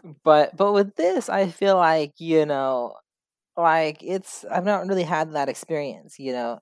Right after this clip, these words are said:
Every single time, I'm, like, pretty excited to be here, you know? Pretty excited to hang out. So,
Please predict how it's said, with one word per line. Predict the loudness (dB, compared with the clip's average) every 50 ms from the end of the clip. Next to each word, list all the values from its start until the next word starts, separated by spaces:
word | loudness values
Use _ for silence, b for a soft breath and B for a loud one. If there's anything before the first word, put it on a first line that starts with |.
| _ _
Every | -8 -8 -8 -8
single | -10 -10 -8 -4 -4 -4
time, | -4 -2 -2 -2 -2 -2 -4 -6
I'm, | -8 -6
like, | -4 -4 -4 -4 -6 -10 _ -20 -20 _ _ _ _ _ _ _ _
pretty | -2 0 0 -2 -4
excited | -6 -4 -2 0 0 2 0 0 -2 -4
to | -6 -10
be | -8 -8 -6
here, | -6 -6 -6 -6 -6
you | -8 -10 -10
know? | -10 -10 -12 -8
Pretty | -6 -6 -6 -6
excited | -4 -4 -2 -2 -2 -4 -6
to | -8
hang | -8 -8 -6 -2 0
out. | 0 2 0 0 -4 _ b b b b b b b b b b b b _ _ _ _ _ _ -20 -20 -20 _ _ _ _ _ _ _ _ _ _ _ _ _ _ _ _ _ _ _ _ _ _ _ _ _ _ -20
So, | -12 -4 -2 0 2 2 0 -2 -6